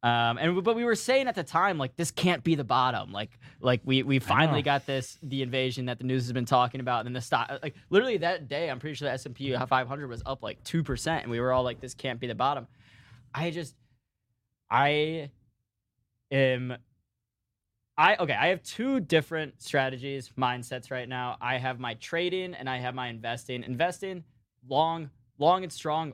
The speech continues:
Speaker 1: all day, baby. But like I said, I, I think there are some opportunities out there right now for trades that could be setting up for a tiny little, tiny little short.
Speaker 2: Luke Jacoby, what do you want, man? He's, he's, oh, he's, he's wearing his Benzinga Christmas sweater. L-, look at the Benzinga Christmas sweater.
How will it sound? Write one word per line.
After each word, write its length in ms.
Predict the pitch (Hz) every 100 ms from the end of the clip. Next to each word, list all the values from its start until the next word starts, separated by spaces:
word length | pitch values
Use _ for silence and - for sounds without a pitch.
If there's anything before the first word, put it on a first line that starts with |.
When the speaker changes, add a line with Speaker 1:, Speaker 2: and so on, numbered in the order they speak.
| -
Speaker 1:
all 400 | 156 170 175 143 -
day, 320 | - 190 170 127
baby. 500 | 135 135 135 127 - _ _
But 80 | 147
like 200 | 190 226
I 100 | 226
said, 200 | - 196
I, 100 | -
I 100 | 143
think 260 | 131 185 165
there 140 | 170 -
are 240 | 131 165
some 180 | 160 185
opportunities 560 | 180 175 - 139 151 135
out 180 | 120
there 160 | 139 151
right 200 | 135 120
now 240 | 120 110 139
for 180 | 165
trades 500 | 170 131 113 123 143 - - -
that 140 | 139 -
could 180 | 127
be 100 | 143
setting 320 | 196 151 151 131
up 240 | 127 - _ _ _ _ _ _
for 100 | -
a 40 |
tiny 380 | - 131 131 156
little, 360 | 156 151 175 - -
tiny 220 | 131 135
little 120 | 160
short. 300 | 165 - -
Speaker 2:
Luke 180 | 165 175
Jacoby, 360 | 165 160 151 120
what 100 | 143
do 60 | 156
you 60 |
want, 180 | 117 98
man? 220 | 98 95 - _ _ _ -
He's, 180 | 117
he's, 200 | 110 139 139 101 160
oh, 180 | 185
he's, 140 | 196 165
he's 180 | 190 170
wearing 200 | 226 247
his 100 | 190
Benzinga 420 | 233 190 240 196
Christmas 380 | 277 202 226 -
sweater. 360 | 208 160 113 - - 196
L-, 60 |
look 240 | 190 262 359
at 60 |
the 120 | 370
Benzinga 480 | 302 285 208 254 226
Christmas 420 | - 196 - 180
sweater. 360 | - 131 101